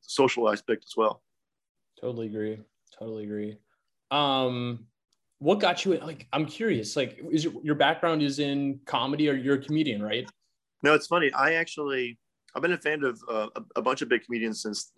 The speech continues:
Speaker 1: uh, tw-, twenty fourteen or twenty fifteen, even before I knew, moved to New York City. I was a fan of Mark Norman's, who, who we, he, who we worked with. And I, I just, I have to, I, I, I really got the in-, use case of N F Ts, uh, that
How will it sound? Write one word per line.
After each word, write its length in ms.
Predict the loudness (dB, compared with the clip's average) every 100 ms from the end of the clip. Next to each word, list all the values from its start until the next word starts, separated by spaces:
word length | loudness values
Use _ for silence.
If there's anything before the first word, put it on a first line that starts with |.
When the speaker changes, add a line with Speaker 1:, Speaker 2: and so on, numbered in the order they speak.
| -4
Speaker 1:
uh, 180 | -2 -2 -6
tw-, 300 | -16 -16 -16
twenty 260 | -2 0 2
fourteen 380 | 4 4 4
or 80 | 0
twenty 200 | 2 -2
fifteen, 360 | 2 0 2 0
even 260 | 2 0
before 300 | 0 2 4
I 20 | 4
knew, 160 | 2
moved 180 | 2 0
to 60 | 2
New 120 | 0
York 180 | 0 0
City. 300 | 0 0 0
I 60 |
was 120 | -2 -2
a 40 |
fan 180 | 0 0
of 80 | 2
Mark 260 | 2 2
Norman's, 340 | 2 0 0 -4
who, 160 | -6 -4
who 140 | -2
we, 120 | 2 2 0 0
he, 100 | 2 2 4
who 80 | 8
we 140 | 8
worked 320 | 8 4 4
with. 200 | -4 -4 _ -20 -20 -20 0
And 140 | 4
I, 100 | 6 4 -2
I 60 |
just, 280 | 0 0 -2 _ -2
I 80 | 0
have 100 | 2
to, 120 | 2
I, 200 | 2 2
I, 140 | 2 0
I 60 | 2
really 240 | 2 2
got 360 | 2 -2 -2 -2
the 140 | -10 -8
in-, 100 | -10 -10 -14 -16 -16 -20 -14
use 240 | -2 0
case 180 | 4 4
of 80 | 4
N 120 | 2
F 60 | 2
Ts, 440 | 0 0 -2 -6 -2
uh, 120 | 0
that 240 | 4 2